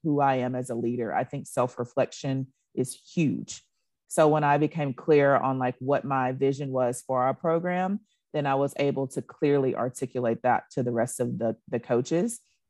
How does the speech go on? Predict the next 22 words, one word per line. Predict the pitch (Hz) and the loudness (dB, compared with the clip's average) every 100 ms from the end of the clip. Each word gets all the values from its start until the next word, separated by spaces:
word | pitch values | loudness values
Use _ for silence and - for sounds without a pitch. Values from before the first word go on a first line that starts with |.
| - | -2
And | 151 | 2
then | 147 160 | 6 6
it | 139 143 | 4 0
provided | 151 135 131 131 | -2 2 2 2
a | 131 | 0
roadmap. | 120 113 117 - 73 - | 0 -2 -2 -4 -8 -10
So | - - 123 - | -4 2 2 4
I | 131 143 | 4 4
presented, | 143 160 135 135 131 - _ _ | 2 -4 -4 -4 -4 -6 _ _
"This | 185 - | 2 4
is | 175 151 | 2 2
where | 139 131 | 2 2
we | |
wanna | 135 123 117 | 2 -2 -4
be. | 117 - - _ _ _ _ | -4 -6 -10 _ _ _ _
This | 135 165 165 | 0 2 2
is | 156 139 | 0 2
what | 139 | 0
it's | 120 | 0
going | - 131 123 | 0 0 0
to | - | -4
take. | - 131 190 | 0 2 2